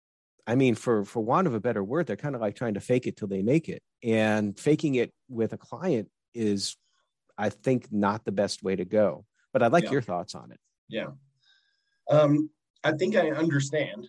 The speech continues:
Speaker 2: Let me say this. I'm not defending the people that are trying to fake it till they make it, but I think I understand what they're saying because I
Speaker 1: Mm-hmm.
Speaker 2: saw something a week or two ago that, um, it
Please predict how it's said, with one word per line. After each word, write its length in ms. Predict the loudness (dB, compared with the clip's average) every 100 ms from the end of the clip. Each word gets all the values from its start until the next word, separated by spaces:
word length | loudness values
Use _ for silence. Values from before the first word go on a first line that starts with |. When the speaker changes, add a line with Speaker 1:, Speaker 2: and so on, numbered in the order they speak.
| -6
Speaker 2:
Let 160 | 2 2
me 40 |
say 180 | 2 2
this. 240 | 2 0 -4
I'm 60 |
not 180 | -2 -2
defending 460 | -2 -2 -2 0 0
the 80 | 0
people 260 | -2 -2
that 120 | -2 -4
are 100 | -4
trying 200 | -4 -4
to 60 |
fake 220 | -6 -10
it 60 | -10
till 140 | -10
they 100 | -8
make 180 | -8 -10
it, 60 | -12
but 100 | -12
I 80 | -8
think 180 | -6 -4
I 80 | -2
understand 760 | 0 0 -2 -4 -2 0 -2 -6
what 160 | -8
they're 240 | -8 -10 -10
saying 460 | -6 -6 -6 -10 -18 _ _ _
because 280 | -2 0 4
I 40 |
Speaker 1:
Mm-hmm. 60 | 4
Speaker 2:
saw 380 | 4 4 4
something 360 | 2 0 -2 -4
a 80 | -4
week 180 | -4 -4
or 60 |
two 160 | -4 -6
ago 300 | -2 0 0
that, 260 | -2 -4 -4
um, 340 | -6 -4 -8 -12 _
it 140 | -16